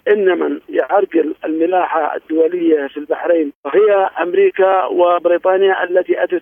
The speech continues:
بسفنها وحاملاتها وبوارجها إلى عسكرة البحر الأحمر، مع أن الملاحة الدولية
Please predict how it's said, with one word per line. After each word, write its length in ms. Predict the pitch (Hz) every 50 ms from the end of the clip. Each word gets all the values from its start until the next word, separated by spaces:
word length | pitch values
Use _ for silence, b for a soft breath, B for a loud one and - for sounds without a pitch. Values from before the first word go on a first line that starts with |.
| - 165
بسفنها 560 | 160 - 165 151 185 175 165 175 190 185 170
وحاملاتها 840 | - - - 156 165 170 170 180 175 170 170 175 180 185 190 - B B B B B B
وبوارجها 920 | - 165 165 170 170 170 175 170 185 190 185 165 170 170 185 190 196 - b b b b b
إلى 140 | 180 170 170
عسكرة 560 | 175 170 165 165 - - 190 185 165 - 175
البحر 320 | 175 170 180 160 - 170 170
الأحمر، 640 | - - 185 170 - - - 165 175 175 156 156 -
مع 300 | 165 160 160 190 190 -
أن 200 | 185 180 175 170
الملاحة 440 | 165 165 175 185 196 185 - - 165
الدولية 640 | - - 170 175 180 185 202 190 180 170 170 -